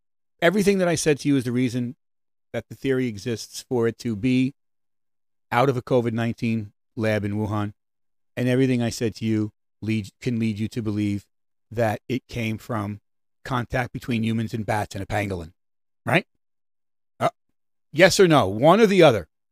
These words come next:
is easier to believe, right? Is, is it easier to believe that the covid nineteen virus came out of a lab in Wuhan, where they study covid nineteen pandemic stuff,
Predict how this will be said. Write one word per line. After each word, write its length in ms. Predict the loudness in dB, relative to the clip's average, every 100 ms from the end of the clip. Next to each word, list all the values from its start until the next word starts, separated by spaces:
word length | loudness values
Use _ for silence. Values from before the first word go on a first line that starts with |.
| _ _ _ _ _ _
is 160 | -4 -2
easier 380 | 0 0 2 0
to 160 | 0
believe, 380 | 0 2 2 0 _ _ _ _ _ _ _ _
right? 220 | -4 -4 -6 _ _ _ _ _ _
Is, 240 | -4 -4 0
is 240 | 2 2
it 120 | 2
easier 360 | 2 2 2 0
to 160 | -2
believe 500 | -2 2 4 2 0 _ _ _ _ _ -12
that 100 | -10
the 80 | -6
covid 320 | 2 2 2
nineteen 600 | -2 -2 -4 -2 -2 0
virus 500 | 2 4 4 0 -8 _ _ _ -4
came 280 | -2 -2 0
out 200 | 0 2
of 120 | 2
a 40 |
lab 360 | 2 4 4 2
in 160 | 0 0
Wuhan, 440 | 0 0 -4 -6 _ _ _ _ _ _ _ _
where 300 | 4 6 8
they 140 | 6 2
study 440 | 2 4 4 4
covid 400 | 0 0 2 0
nineteen 640 | 0 0 -2 -2 0 0 -2
pandemic 580 | -4 -2 -2 -2 -6
stuff, 280 | -8 -8 -8